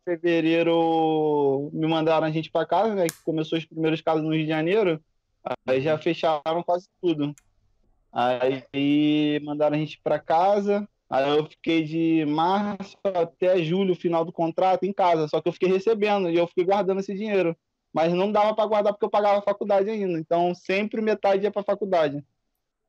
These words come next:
Speaker 2: Sim.
Speaker 1: Aí, quando chegou em julho, eles falaram que não iam, não iam renovar o contrato com o estagiário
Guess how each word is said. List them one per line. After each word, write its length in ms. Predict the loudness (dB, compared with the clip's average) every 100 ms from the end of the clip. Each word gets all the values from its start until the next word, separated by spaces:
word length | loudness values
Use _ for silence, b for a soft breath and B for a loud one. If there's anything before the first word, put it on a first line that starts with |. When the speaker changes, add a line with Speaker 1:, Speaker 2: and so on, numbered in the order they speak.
| _ _
Speaker 2:
Sim. 340 | -14 -8 -8 -10 _ _ _ _ _ _ -10
Speaker 1:
Aí, 1400 | -2 0 2 2 0 0 0 0 0 0 -2 -2 -2 -2 -4 -12 _ _ _ -6
quando 220 | -4 -2
chegou 260 | -2 0 0
em 80 | 2
julho, 260 | 2 2
eles 120 | 0
falaram 380 | 0 2 2 2
que 140 | -2 -4
não 180 | -2
iam, 840 | -2 -2 -2 -2 -2 -2 -4 -6 -6
não 140 | -2 0
iam 80 | 0
renovar 380 | 0 0 0 -2 -6 -4
o 180 | -4
contrato 400 | -2 -2 0 -2
com 80 | -2
o 40 | -6
estagiário 680 | -2 0 2 2 2 0